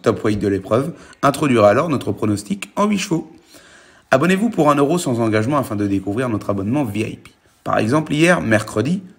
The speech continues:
Top Prono et Turf Sélection indiquent tierce écartée Quintet Plus dans le désordre.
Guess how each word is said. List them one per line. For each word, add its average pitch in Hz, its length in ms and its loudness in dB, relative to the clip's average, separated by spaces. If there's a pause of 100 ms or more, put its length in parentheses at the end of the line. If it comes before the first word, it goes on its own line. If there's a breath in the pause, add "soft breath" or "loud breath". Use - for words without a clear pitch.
Top 143 200 0
Prono 123 240 2
et 98 80 0
Turf 147 160 -2
Sélection - 440 -4
indiquent 107 340 -4
tierce - 300 -4
écartée - 420 -8
Quintet 127 300 -2
Plus 151 460 -4
dans 226 140 2
le 233 100 2
désordre. - 400 -4